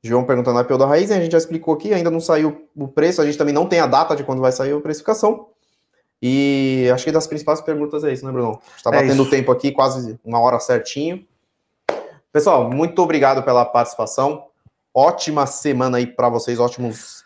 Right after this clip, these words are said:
Speaker 1: investimentos.
Speaker 2: Semana
Speaker 1: E
Speaker 2: promete, hein?
Speaker 1: semana promete muitas, muitas coisas importantes, muitos acontecimentos macro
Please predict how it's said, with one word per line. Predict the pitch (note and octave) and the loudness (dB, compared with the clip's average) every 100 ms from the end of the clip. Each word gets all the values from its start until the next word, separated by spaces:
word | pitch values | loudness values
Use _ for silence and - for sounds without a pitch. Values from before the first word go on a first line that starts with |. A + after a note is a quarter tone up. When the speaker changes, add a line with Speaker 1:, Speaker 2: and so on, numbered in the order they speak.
| - | -8
Speaker 1:
investimentos. | B2 A#2+ A#2 - A#2 C#3+ - | -4 -4 -6 -8 -8 -6 0
Speaker 2:
Semana | D#3+ D#3+ | 2 4
Speaker 1:
E | E3+ | 4
Speaker 2:
promete, | F#3+ E3+ D3+ C#3+ D3+ | 4 4 4 2 -2
hein? | D#3+ | -2
Speaker 1:
semana | D#3+ B2+ C3 C3+ | -2 -6 -4 -4
promete | C3 B2+ B2 B2+ | -2 -2 -2 -4
muitas, | C3 B2+ C3+ - - _ _ _ _ _ _ - | -8 -6 -6 -8 -18 _ _ _ _ _ _ -18
muitas | A2 A2+ A#2+ | -14 -8 -8
coisas | A#2+ A2+ | -8 -10
importantes, | A2+ A#2+ - G#2+ | -6 -6 -6 -8
muitos | A2+ A2+ | -8 -8
acontecimentos | A2+ A#2+ A#2 A#2 A2+ A2+ A2 | -8 -8 -12 -10 -10 -10 -10
macro | A2 A2+ B2+ - C3+ C3 | -4 -2 -4 -4 -8 -8